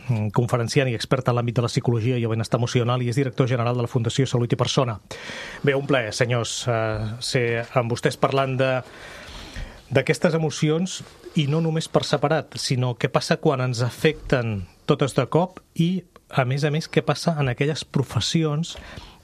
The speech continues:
que les experimenten de manera més sovintejada en el dia a dia, o bé, eh, la, la persona en concret,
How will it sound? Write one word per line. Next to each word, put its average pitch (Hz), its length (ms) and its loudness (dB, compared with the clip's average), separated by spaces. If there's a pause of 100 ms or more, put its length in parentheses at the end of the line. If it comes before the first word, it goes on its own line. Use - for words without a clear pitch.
(100)
que 139 100 4
les 113 200 -2
experimenten 135 880 0
de 139 80 0
manera 131 240 0
més 139 240 -2
sovintejada 131 640 0
en 123 60 0
el 113 180 -2
dia 123 220 0
a - 20 0
dia, 123 300 0 (720)
o 147 180 4
bé, 147 240 2
eh, 113 840 -2
la, 127 180 2 (100)
la 156 160 2
persona 123 380 0
en 113 100 -4
concret, 190 460 0